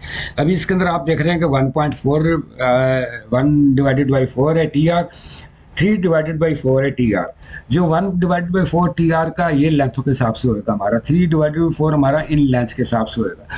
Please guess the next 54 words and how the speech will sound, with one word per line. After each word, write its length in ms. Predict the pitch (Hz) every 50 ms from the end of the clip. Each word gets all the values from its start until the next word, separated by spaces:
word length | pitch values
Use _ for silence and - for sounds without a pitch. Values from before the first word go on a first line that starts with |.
| - - - - -
तो 80 | 156 165
suppose 360 | 156 170 165 180 190 202 202
हमारे 240 | 208 190 165 160 -
पास 140 | 175 160 131
जो 120 | 175 175
पहली 300 | 156 - 135 135 165 196
length 260 | 185 160 147 139 135 135
आएगी, 320 | 131 131 120 120 139 139 139
इधर 160 | 135 143 143
मैं 100 | 139 135
आपके 220 | 123 120 - -
पास 180 | - 123 117 - -
आ 80 | 110
जाता 260 | 107 110 107 107 - 135
हूँ 140 | 135 139 -
इस 80 | 131 120
जगह 200 | 113 127 123 120
के 160 | 113 - 110
ऊपर, 200 | 107 - 135 165 - - - _ _ - - - - - - - - - - -
तो 100 | 123 131
इधर 200 | - 143 151 151
से 120 | - 156
मैं 340 | 147 143 143 147 151 147 - - - - - - - - - -
ये 220 | 127 139 139 139
लेता 260 | 127 123 123 123 151
हूँ 300 | 147 151 151 147 147 139
calculator 440 | 131 135 127 113 120 127 127 113 139
के 140 | 135 - 147
ऊपर। 360 | 139 131 135 160 170 175 - - _ _ - - - - - - - -
तो 60 | -
अभी 140 | 135 147 147
आप 200 | 147 139 139 135
ये 100 | 143 143
देख 160 | 123 131 131
रहे 80 | - 151
हैं 100 | 151 -
calculator 360 | 151 135 127 135 135 117 147
के 120 | - 147
ऊपर, 200 | 147 - 156 151
अभी 220 | 143 139 135 143 139
हम 140 | 139 135
सबसे 280 | 131 - 143 127 - 147
पहले 220 | 147 135 131 139
इधर 140 | 135 131 127
आते 240 | 120 113 113 - 143
हैं 220 | 143 143 131 113 104
वन 180 | 127 139 147 147
डिवाइडेड 440 | 139 139 127 123 123 120 127 113 117
बाई 160 | 113 110 107
फ़ोर। 280 | - - 98 90 - - - - - - - - - - - - 107
वन 240 | 123 143 160 165
डिवाइडेड 440 | 147 151 139 139 135 139 143 147 135
बाई 200 | 139 147 151 147
फ़ोर 340 | 139 - - 131 139 - 220